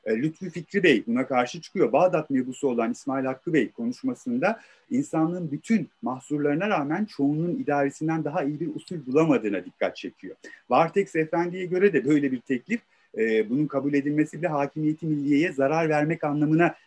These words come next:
gelecektir diye bakılıyor. Nitekim tartışmaların yoğunlaştığı bir ortamda yine iddiatçı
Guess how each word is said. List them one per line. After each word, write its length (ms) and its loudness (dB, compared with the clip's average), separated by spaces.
gelecektir 720 -4
diye 240 2
bakılıyor. 420 -6
Nitekim 380 -4
tartışmaların 640 -2
yoğunlaştığı 540 2
bir 80 -2
ortamda 800 -2
yine 160 4
iddiatçı 760 -2